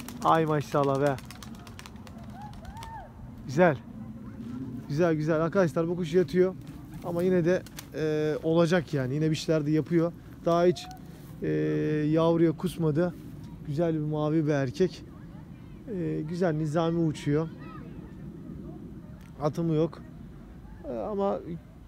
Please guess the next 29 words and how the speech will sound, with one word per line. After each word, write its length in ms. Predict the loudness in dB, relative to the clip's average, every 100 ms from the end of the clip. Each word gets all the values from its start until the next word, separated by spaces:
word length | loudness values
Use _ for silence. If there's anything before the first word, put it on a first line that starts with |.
| -20 -18 2
keyif, 280 | 2 2 -2 -18 -4
keyif 360 | 2 4 4 8
veriyor 480 | 8 10 8 6 0
hafiften. 520 | -2 0 0 4 2 2 -16 -18 -18 -18 -18 -4
E, 420 | 0 2 2 0 2
tabii 280 | 2 4 6
daha 240 | 8 10
ileri, 480 | 8 8 8 6 4 -4 -14 -14 0
daha 240 | 4 6 6
ileri 320 | 6 6 4
şu 200 | 4 2
an, 160 | 2 -2 -16 -16 -6
e, 180 | -2 2
damızlık 340 | 2 2 0
kuş-, 140 | -4 -10
kuşlarımızın 440 | -6 2 2 4
altlarına 340 | 2 2 0 0
inşallah 380 | 0 0 2 4
daha 180 | 4
ileri 220 | 4 4 2
düşecek. 460 | -2 0 0 0 -14 -16 -14 -6
Onlardan 420 | 0 2 4 2
uçuracağız. 640 | 0 0 -2 2 2 0 -12 -12 -12 -10 -10 -8 -6
Bakalım, 360 | 0 0 2
eğer 220 | 2 2 4
ki, 240 | 2 2 -6 -12 -12 -14 -6
e, 720 | -2 0 2 2 2 0 0 -2 -6 -12 -14 -16 -16 -8 -4
güzel 340 | 2 4 6
böyle 320 | 6 4 4